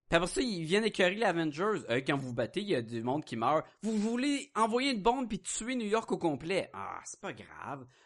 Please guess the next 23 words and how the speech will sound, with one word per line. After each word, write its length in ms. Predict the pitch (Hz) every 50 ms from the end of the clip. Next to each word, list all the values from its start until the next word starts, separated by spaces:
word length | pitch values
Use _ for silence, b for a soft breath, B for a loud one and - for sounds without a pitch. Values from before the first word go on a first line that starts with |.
| b b
Ils 80 | 139 170
ont 100 | 180 214 254
aussi 400 | 277 302 254 - - - 320 269
construit 520 | - 240 208 170 151 - - - 220 214 -
trois 240 | - - 208 214 196
vaisseaux 420 | 170 165 139 - - 214 208 196
de 100 | 170 160
machines 320 | 143 143 - - - 175 147
de 80 | 127
guerre 260 | 123 143 151 165 175
qui 100 | 165 135
étaient 120 | 123 127 110
prêts 220 | - - 151 - 143
à 60 | 135
tuer 240 | - - - 160 156
n'importe 320 | 147 120 131 117 127 110
qui 160 | 110 147 151
qui 80 | 151 131
était 120 | 123 113
méchant 280 | 113 113 - - 147 143
sur 60 | -
sa 80 | 113 101
planète. 340 | 107 104 104 110 113 95